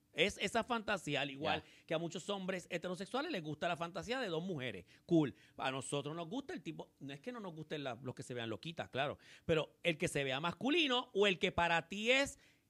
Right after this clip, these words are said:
Speaker 1: el que es casado tiene pareja porque lo encuentras
Speaker 2: El tabú, el
Speaker 1: tipo
Speaker 2: tabú.
Speaker 1: película, tipo, "Ay, esa cosa me lo llevé, ese premio de
Speaker 2: Ajá.
Speaker 1: que, ay, espérate, pero", ¿entiendes? No, te pongo el ejemplo por
Speaker 2: Tacho,
Speaker 1: joder,
Speaker 2: mano,
Speaker 1: pero, "Ay,
Speaker 2: pero
Speaker 1: estuve con Jason, que está casado,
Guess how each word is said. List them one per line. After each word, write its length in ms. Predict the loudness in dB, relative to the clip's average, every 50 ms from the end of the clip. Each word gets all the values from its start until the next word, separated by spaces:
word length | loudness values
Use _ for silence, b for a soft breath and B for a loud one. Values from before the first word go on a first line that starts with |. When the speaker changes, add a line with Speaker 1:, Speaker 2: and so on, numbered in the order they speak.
| -6 -2 2
Speaker 1:
el 260 | 4 4 4 4 2
que 120 | 2 0 0
es 80 | 0
casado 580 | 2 2 2 2 4 6 8 8 8 8 6 6
tiene 240 | 4 4 4 4 4
pareja 420 | 4 6 6 6 6 6 4 4
porque 300 | 2 -2 0 2 2 2
lo 60 | 2
encuentras 720 | 2 0 4 4 4 4 4 4 6 8 8 8 8 4 -2
Speaker 2:
El 100 | -6 0
tabú, 280 | 4 6 8 8 8
el 40 | 8
Speaker 1:
tipo 140 | 8 6 8
Speaker 2:
tabú. 160 | 8 6 6
Speaker 1:
película, 680 | 6 4 4 4 4 0 0 2 2 4 4 4 4 2
tipo, 520 | 2 0 0 4 8 10 12 12 10 8 b b b b b b b b b b
"Ay, 340 | -4 -4 -2 -2 -2 -4
esa 220 | -4 -4 -6 -6 -4
cosa 240 | -4 -2 -2 -2 0
me 100 | 2 2
lo 80 | 2
llevé, 400 | 2 2 2 4 4 2 2 0 -6 b b b b b b b
ese 260 | -2 4 6 6 8
premio 420 | 8 8 8 8 6 6 4 2 2
de 60 | 2
Speaker 2:
Ajá. 80 | 2 2
Speaker 1:
que, 120 | 0 -2
ay, 260 | -2 0 0 2 2 0
espérate, 360 | 0 -2 -2 -2 -2 -2 -2
pero", 160 | -4 -6 -8 -10 _ _ _ _ _ _ _ _ _ _ _ _ _ _ _ _ _ _ -14
¿entiendes? 420 | -12 -2 2 2 4 4 2 0
No, 100 | -2 -2
te 220 | -4 -6 _ -6 -4
pongo 240 | -4 -6 -2 0 2
el 60 | 4
ejemplo 240 | 4 4 4 2 2
por 140 | 4 4 6
Speaker 2:
Tacho, 120 | 8 8
Speaker 1:
joder, 200 | 8 8 8 6
Speaker 2:
mano, 120 | 6 8 10
Speaker 1:
pero, 100 | 12 12
"Ay, 160 | 12 12 8
Speaker 2:
pero 220 | 2 -6 -6 -6
Speaker 1:
estuve 260 | -6 -6 -8 -14 -16
con 140 | -16 -20 -20 _
Jason, 300 | -20 -20 -20 -20 -20 -20
que 60 | -20 -18
está 120 | _ -16
casado, 560 | -16 -16 -20 -18 -18 -18 -18 -18 -20 -20 -20